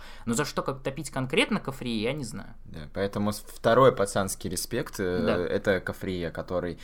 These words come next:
Speaker 2: реально доказывает, что у него есть яйца, и вообще, что он реально true мужик, которому, э, который не читает эти всякие хейтерские пасты бесконечные, а доказывает все на поле.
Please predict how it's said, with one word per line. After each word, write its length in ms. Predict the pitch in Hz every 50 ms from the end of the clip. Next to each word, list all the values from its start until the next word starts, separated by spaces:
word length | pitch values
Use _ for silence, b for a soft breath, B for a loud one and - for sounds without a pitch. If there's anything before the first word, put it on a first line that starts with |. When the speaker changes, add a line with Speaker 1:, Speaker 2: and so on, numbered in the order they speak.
| B B B
Speaker 2:
реально 460 | - 90 98 104 117 135 139 120 98 87
доказывает, 580 | 85 90 - - 101 110 120 110 95 85 80
что 380 | - - - - 87 85 85 80
у 80 | 82
него 260 | 87 87 87 87 98 98
есть 400 | 87 85 82 78 - - - -
яйца, 800 | 90 90 92 101 101 101 - - - - 80 76 76 71 62 - -
и 340 | - 80 82 82 82 80 80
вообще, 300 | 76 78 76 - - 95
что 220 | 90 - - -
он 120 | 78 80 85
реально 380 | 82 95 101 101 92 85 78 - - - -
true 300 | 120 110 113 120 120 104
мужик, 420 | 92 92 87 87 98 117 127 131
которому, 540 | - - 85 - 92 87 90 90 87 87 B B B B B B
э, 200 | - 87 90 90
который 320 | - 104 101 104 104 107
не 140 | 107 110 107
читает 420 | - - - - 120 120 113 104
эти 140 | 98 87 -
всякие 420 | 92 - - 92 - - 92 87
хейтерские 640 | 87 - - 110 98 82 - 90 82 - - - 90
пасты 440 | 80 - - 110 123 131 - - -
бесконечные, 800 | 82 82 - - - 87 87 87 82 82 - - - 82 76 B B B B B B
а 120 | - 90 92
доказывает 440 | 90 98 - 143 175 151 120 101
все 140 | - - 107
на 100 | 104 104
поле. 380 | - - - 82 - 80 82